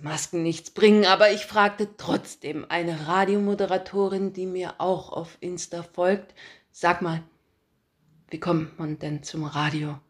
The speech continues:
Ihre Antwort lautete, "Melanie, ich glaube, du hast da aktuell eine Leere in deinem Leben, die du irgendwie krampfhaft füllen willst. Aber ich denke, Radio,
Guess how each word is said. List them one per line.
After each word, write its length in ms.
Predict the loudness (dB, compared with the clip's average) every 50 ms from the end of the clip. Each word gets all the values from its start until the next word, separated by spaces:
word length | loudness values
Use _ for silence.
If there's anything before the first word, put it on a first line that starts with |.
| _ _ _ _ _ _ _ _ _ _
Ihre 220 | -10 -2 2 4
Antwort 440 | 4 4 4 2 0 -2 -2 -2 -2
lautete, 600 | -4 -4 -4 -4 -6 -10 -14 -12 -12 -12 -12 -14 _ _ _ _ _ _ _ _ _ _ _ _ _ _ _ _ _ _ _ _ _ _ _
"Melanie, 480 | -4 -2 0 2 2 2 0 -2 -4 -8 -14 _ _ _ _ _ _ _ _ _ _ _
ich 160 | -16 -14 -8
glaube, 540 | -2 2 4 4 4 4 2 -2 -2 -4 -8 -12 _ _ _ _ _ _ _ _ _ _ _ _ _ _
du 160 | -4 -2 -2
hast 280 | 0 0 -2 -2 -2 -2
da 120 | -2 0
aktuell 600 | 2 0 0 -2 -4 -4 -4 -2 -2 -2 -2 -4
eine 480 | -6 -6 -6 -6 -6 -6 -6 -8 -10 -12 _ _ _
Leere 640 | -8 0 4 6 6 6 6 4 2 -2 -4 -6 -8 -12 _ _
in 180 | -8 -6 -6
deinem 380 | -4 -4 -4 -2 0 0 0 2
Leben, 560 | 4 6 8 8 8 8 6 2 0 -4 -12 _ -20 -20 -20 -20 -20 _ _ _ _ _
die 100 | -4 -2
du 100 | 2 2
irgendwie 480 | 4 6 8 8 8 6 2 2 0 -2
krampfhaft 640 | 2 4 4 4 4 2 2 2 2 2 2 2 -8
füllen 460 | -4 2 6 6 8 8 6 4 4
willst. 400 | 2 2 2 2 -2 -4 -4 0
Aber 360 | 0 2 4 6 6 6 4
ich 120 | 4 0 -2
denke, 460 | 2 2 4 4 4 4 2 4 4
Radio, 560 | 4 4 4 6 6 6 6 4 4 0 -2